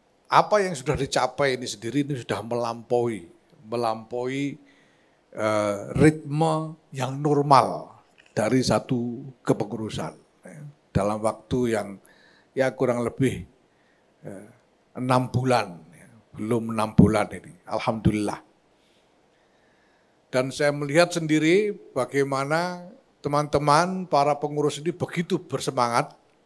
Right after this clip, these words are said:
di dalam, eh, melaksanakan pekerjaan-pekerjaannya.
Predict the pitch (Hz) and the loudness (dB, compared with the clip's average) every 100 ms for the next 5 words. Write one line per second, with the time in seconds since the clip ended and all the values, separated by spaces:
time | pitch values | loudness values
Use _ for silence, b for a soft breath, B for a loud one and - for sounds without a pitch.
0 | _ 120 110 113 110 110 110 104 - _ | _ -6 -2 0 0 -2 -8 -14 -18 _
1 | _ - _ _ - - 107 120 110 - | _ -20 _ _ -18 -16 -6 -4 2 2
2 | 120 113 113 104 - 113 - 104 107 98 | 2 -2 -8 -10 -6 -4 -4 -4 -6 -8
3 | 107 - 101 101 101 107 170 _ | -6 -4 -2 -4 -6 -8 -10 _